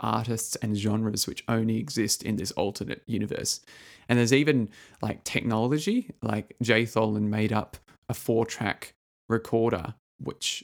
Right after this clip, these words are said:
he just kind of created and then got, he got his friend to record some drum sounds and, and, like, said that these were from this four-track recorder. And so artists in the game use that four-track recorder and have a similar sound. So there's a lot of attention to detail.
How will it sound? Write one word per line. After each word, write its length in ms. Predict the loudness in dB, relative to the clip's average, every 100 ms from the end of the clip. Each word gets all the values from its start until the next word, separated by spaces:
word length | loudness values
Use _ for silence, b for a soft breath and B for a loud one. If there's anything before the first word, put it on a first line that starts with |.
| -6
he 140 | -2
just 220 | -2 -2
kind 180 | 0 0
of 120 | 0
created 500 | -2 -2 2 2 2 B B B -4
and 140 | 0
then 140 | 2 2
got, 260 | 2 0 _ _ -18 -18 _ -8
he 320 | 0 0 0 -4 -12 -12 -6
got 200 | 0 2
his 100 | 0
friend 260 | 0 0 2
to 60 | 0
record 380 | -2 0 -2
some 180 | 0 -2
drum 300 | -2 -2 0
sounds 640 | 0 0 0 0 0 0
and, 200 | 0 0 B B B -4
and, 180 | -2 0
like, 220 | -2 -4
said 280 | -4 2 2
that 160 | 2 2
these 260 | 2 2
were 80 | 0
from 320 | -2 0 0
this 180 | 0 -2
four-track 480 | -2 -4 -2 -6 -6
recorder. 400 | -4 0 2 2
And 140 | 2
so 160 | 0 -2
artists 380 | 0 2 2 0
in 200 | 0 0
the 80 | 0
game 360 | 0 0 0 0
use 280 | 2 2
that 160 | 0 -2
four-track 500 | 0 0 0 -4 -6
recorder 340 | -4 0 0
and 100 | 0
have 140 | -2 -2
a 60 |
similar 320 | -2 -2 -4 -4
sound. 380 | -4 -4 -4 B B B
So 120 | 0 4
there's 160 | 6
a 40 | 6
lot 180 | 6
of 80 | 6
attention 360 | 4 2 0 0
to 60 | 2
detail. 480 | 2 2 -2 -2